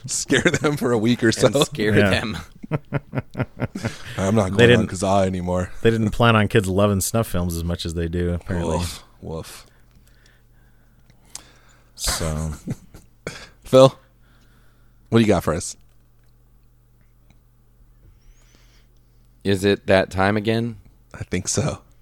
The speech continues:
Speaker 2: So, it's that time you've all been waiting for.
Speaker 1: <laughs> It's the
Speaker 2: called
Speaker 1: most wonderful time of the year.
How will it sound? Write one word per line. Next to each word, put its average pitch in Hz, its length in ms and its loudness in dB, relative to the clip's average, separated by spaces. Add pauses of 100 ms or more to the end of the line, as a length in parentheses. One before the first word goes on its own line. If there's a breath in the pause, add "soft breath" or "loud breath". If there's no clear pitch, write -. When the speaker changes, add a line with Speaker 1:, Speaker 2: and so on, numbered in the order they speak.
(1000 soft breath)
Speaker 2:
So, 85 560 4 (540)
it's 92 180 -10
that 95 200 -4
time 139 520 2
you've 92 220 -4
all 107 340 4
been 104 200 0
waiting 82 240 0
for. 80 400 -6
Speaker 1:
<laughs> - 40 -12 (560 loud breath)
It's 82 200 6
the 78 60 2
Speaker 2:
called 117 120 6
Speaker 1:
most 120 460 6
wonderful 131 400 0
time 113 320 -2
of 101 140 -2
the 95 80 -8
year. 80 400 -8